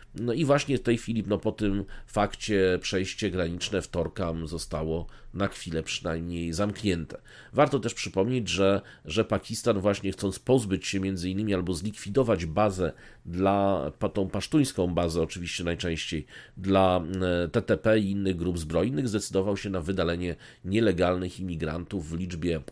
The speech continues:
nie wiadomo jakiej, e, minimum trzy i pół miliona ludzi, z czego już chyba ponad półtora miliona, e, rzeczywiście zostało wydalonych z Afganistanu, reszta, mm, znaczy z Pa-, z Pakistanu, przepraszam, do Afganistanu. Zresztą jest problem, a po tym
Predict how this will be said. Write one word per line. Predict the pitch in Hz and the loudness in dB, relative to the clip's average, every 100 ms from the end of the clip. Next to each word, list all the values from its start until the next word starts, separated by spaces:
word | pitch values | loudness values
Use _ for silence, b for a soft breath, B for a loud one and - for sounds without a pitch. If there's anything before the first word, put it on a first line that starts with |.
| - b b - | -20 b b -4
nie | 113 | 0
wiadomo | 104 90 87 87 | 2 2 2 2
jakiej, | 82 - 123 113 104 B B - | 0 0 0 0 -2 B B -6
e, | 95 92 90 90 | 0 2 2 0
minimum | 95 104 107 92 95 90 | 0 0 0 0 -2 -2
trzy | - 95 | -2 0
i | 92 | -2
pół | 95 98 | -2 -4
miliona | 92 87 85 80 | -2 -2 0 0
ludzi, | 82 90 95 | -2 -4 -6
z | |
czego | - 87 87 | -4 -2 -2
już | 85 78 | -2 -2
chyba | - 87 | -4 -6
ponad | - 87 82 - | -4 -6 -6 -6
półtora | 95 90 85 85 | -8 -4 -2 -2
miliona, | 85 76 78 80 - B B | -4 -4 -4 -6 -8 B B
e, | - 82 80 80 78 | -6 -2 0 0 -2
rzeczywiście | 80 82 85 82 | -4 -6 -6 -6
zostało | 82 - 80 80 | -8 -4 -2 -2
wydalonych | 85 80 78 78 80 - | -2 -2 -2 -4 -6 -8
z | 76 78 78 - B B | -6 -4 -4 -6 B B
Afganistanu, | 90 90 90 85 82 - 113 110 92 85 80 | -6 0 0 0 -2 0 0 2 0 0 0
reszta, | 78 87 - 85 78 73 - B B - | 0 -2 -2 -4 -4 -4 -8 B B -16
mm, | 90 90 87 | -8 -4 0
znaczy | 95 101 | 0 0
z | |
Pa-, | - 98 | 2 2
z | 92 | 2
Pakistanu, | 107 - 101 131 123 | -2 -4 0 4 4
przepraszam, | 101 101 107 101 | 2 0 0 4
do | 101 | 4
Afganistanu. | 92 98 92 87 120 113 98 - B B | 6 2 2 0 2 2 2 -2 B B
Zresztą | - 92 156 - 147 | -4 4 4 4 4
jest | 127 110 | 4 0
problem, | - 95 113 107 | 2 4 6 6
a | 107 | 6
po | 123 | 2
tym | 127 | 2